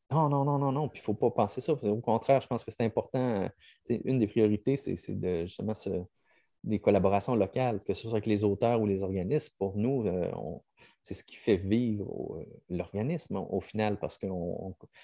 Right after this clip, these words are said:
sur des projets, tu sais, Ailleurs que maintenant, c'est un, c'est, c'est une, une, c'est un très beau projet qui devait naître en deux mille vingt, euh, et qui, qui voit le jour aujourd'hui. Donc, je suis très, j'en suis très content, là. Ça a débuté, euh, euh,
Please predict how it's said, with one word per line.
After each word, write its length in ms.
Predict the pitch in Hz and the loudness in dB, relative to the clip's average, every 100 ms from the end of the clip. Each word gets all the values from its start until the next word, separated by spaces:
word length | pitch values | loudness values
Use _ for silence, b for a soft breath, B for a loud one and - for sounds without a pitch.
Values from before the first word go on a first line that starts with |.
| b b | b b
sur 160 | 110 | 2
des 100 | 107 | 2
projets, 340 | 107 107 123 156 | 6 6 6 4
tu 100 | - | 4
sais, 80 | 95 | 4
Ailleurs 340 | 117 139 - | 6 6 4
que 60 | 131 | 0
maintenant, 340 | 120 - 175 | 0 0 -4
c'est 140 | - | -2
un, 240 | 104 92 82 | -4 -2 -4
c'est, 220 | - 101 - | -8 -10 -10
c'est 160 | - | -10
une, 180 | 101 95 - 120 _ _ _ b b _ 107 | -8 -8 -10 -16 _ _ _ b b _ -6
une, 520 | 104 95 95 92 92 | -4 -4 -6 -8 -10
c'est 120 | - | -4
un 180 | 101 104 - | 0 0 -4
très 260 | - 170 156 | 0 4 4
beau 160 | 127 143 | 4 0
projet 400 | - 101 123 151 | 2 2 2 -2
qui 200 | - 101 | -4 2
devait 260 | 113 123 | 4 4
naître 260 | 117 147 - | 4 0 0
en 100 | 104 | 0
deux 100 | 113 | 0
mille 180 | 117 107 | 0 -2
vingt, 180 | 127 - _ b b b - | -4 -6 _ b b b -2
euh, 340 | 92 90 90 | 2 4 4
et 120 | 90 | 2
qui, 360 | - 104 101 90 | 0 0 2 0
qui 120 | - | -4
voit 220 | 92 107 110 | 4 6 6
le 40 | |
jour 320 | 104 123 127 | 6 4 4
aujourd'hui. 460 | 113 101 98 98 131 | 0 0 0 0 -4
Donc, 200 | 98 95 | -6 -8
je 80 | - | -12
suis 100 | - | -10
très, 520 | - 107 101 95 92 | -2 2 2 0 -4
j'en 180 | - 101 | -6 -8
suis 120 | - | -6
très 200 | - 113 | 2 2
content, 420 | - 101 - 160 | 2 -4 -2 -2
là. 140 | 135 123 | -2 -2
Ça 160 | 107 | -2
a 40 | 98 | 0
débuté, 720 | 104 95 - 120 120 117 95 | 2 0 0 2 4 6 4
euh, 220 | 87 87 92 _ b b b b b - | 4 0 -6 _ b b b b b -10
euh, 140 | - | -4